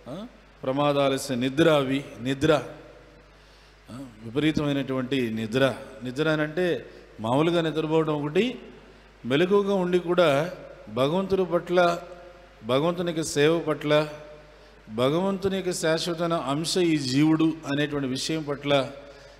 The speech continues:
ఏమరుపాటు కూడా నిద్రే, అది పగటి నిద్ర. అలా ఆ నిద్రలో, అజ్ఞానంలో ఉండేది కూడా తమోగుణం.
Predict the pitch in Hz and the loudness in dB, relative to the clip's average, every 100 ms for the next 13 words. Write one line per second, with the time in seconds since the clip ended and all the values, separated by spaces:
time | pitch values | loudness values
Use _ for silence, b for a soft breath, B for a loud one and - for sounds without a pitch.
0 | - 117 151 190 185 156 165 160 151 160 | -4 2 4 4 0 2 2 0 0 2
1 | 170 135 113 127 - - - - - - | 2 2 2 0 0 -10 -18 -20 -20 -20
2 | - - - - - - - - - - | -20 -20 -20 -20 -20 -20 -20 -20 -20 -20
3 | - - - 139 131 127 139 123 117 101 | -20 -20 -18 -8 -4 -2 -2 -2 -4 -6
4 | 92 - - - - - - - B B | -10 -16 -20 -20 -20 -20 -20 -20 B B
5 | B B 139 165 170 151 175 - - - | B B -4 2 4 2 -2 -10 -18 -20
6 | - - 131 139 135 123 127 165 147 110 | -20 -8 0 2 2 0 2 4 2 -2
7 | 107 110 - 120 127 151 139 127 117 110 | -6 -10 -10 -6 0 0 2 0 0 0
8 | 113 110 113 170 277 - - - - 127 | -2 -2 2 2 2 -6 -18 -10 -4 0
9 | 139 117 101 | 0 -2 -6